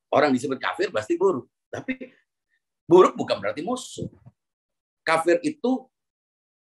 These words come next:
adalah sesuatu yang kita tolak. Mengapa kita menolak? Karena kita tidak menyukainya. Mengapa kita tidak menyukainya? Karena kita membencinya. Apakah kemudian kita musuhi dan kita harus basmi? Ini lain lagi persoalannya.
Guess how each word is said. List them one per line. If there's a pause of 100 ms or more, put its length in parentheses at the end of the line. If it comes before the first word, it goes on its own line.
(240)
adalah
sesuatu
yang
kita
tolak.
Mengapa
kita
menolak?
Karena
kita
tidak
menyukainya. (160)
Mengapa
kita
tidak
menyukainya?
Karena
kita
membencinya. (680)
Apakah
kemudian
kita
musuhi (120)
dan
kita
harus
basmi?
Ini
lain
lagi
persoalannya.